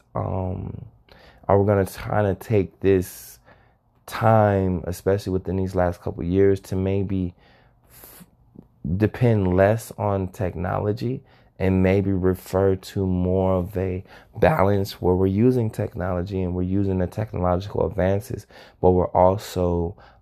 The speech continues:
um, maybe rediscovering some of our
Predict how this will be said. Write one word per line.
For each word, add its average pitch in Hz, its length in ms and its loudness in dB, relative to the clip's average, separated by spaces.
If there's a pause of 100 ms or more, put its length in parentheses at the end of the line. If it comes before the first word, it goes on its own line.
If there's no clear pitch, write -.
um, 87 560 -2
maybe 95 400 0
rediscovering 92 960 0
some 92 300 -2
of 90 160 -4
our 87 240 0